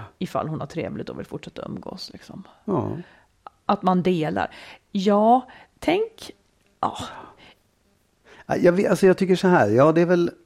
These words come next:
Speaker 2: <clears throat> det är väl trevligt, det är ju snällt och väldigt artigt av dem. Eh, helt okej, tycker jag. Jag tycker, däremot så kan jag tycka att om man som kvinna reagerar på att inte få det betalt för sig, då,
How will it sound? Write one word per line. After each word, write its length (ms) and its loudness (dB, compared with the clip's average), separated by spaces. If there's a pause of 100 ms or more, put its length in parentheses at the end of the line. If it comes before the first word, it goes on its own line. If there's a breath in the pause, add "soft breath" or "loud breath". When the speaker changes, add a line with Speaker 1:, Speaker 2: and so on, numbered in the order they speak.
Speaker 2:
<clears throat> 460 4
det 60 4
är 40 4
väl 200 -2
trevligt, 520 -2
det 160 -2
är 60 4
ju 100 2
snällt 480 -6
och 200 -2
väldigt 200 -2
artigt 380 -2
av 80 -2
dem. 320 -10 (240)
Eh, 600 -6
helt 180 -4
okej, 240 -10
tycker 180 -12
jag. 80 -12 (520 loud breath)
Jag 100 -4
tycker, 260 4
däremot 320 4
så 60 -4
kan 60 2
jag 80 0
tycka 180 0
att 140 -4 (160)
om 160 2
man 180 4
som 160 0
kvinna 380 4
reagerar 640 0
på 180 -6
att 140 -8
inte 260 -4
få 180 -6
det 80 -4
betalt 440 -2
för 160 -12
sig, 160 -10
då, 300 0